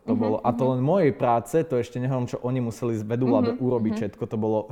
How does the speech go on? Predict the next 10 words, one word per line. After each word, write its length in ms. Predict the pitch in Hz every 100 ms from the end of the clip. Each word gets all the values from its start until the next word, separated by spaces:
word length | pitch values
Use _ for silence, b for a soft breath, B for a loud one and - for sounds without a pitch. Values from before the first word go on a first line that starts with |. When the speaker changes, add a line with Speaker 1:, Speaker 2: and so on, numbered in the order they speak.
| 117
Speaker 1:
hrozne 320 | 131 135 135
veľa 320 | 123 120 113
vecí 240 | 113 113
pripraviť, 500 | - 107 110 104 104 -
v 300 | _ _ _
podstate 320 | 113 - 113
úplne 320 | - 127 127 123
nový 160 | 123
systém. 500 | 123 101 - 110 139 151 B B B B B B B _ -
Ale, 720 | 110 113 110 110 110 110 110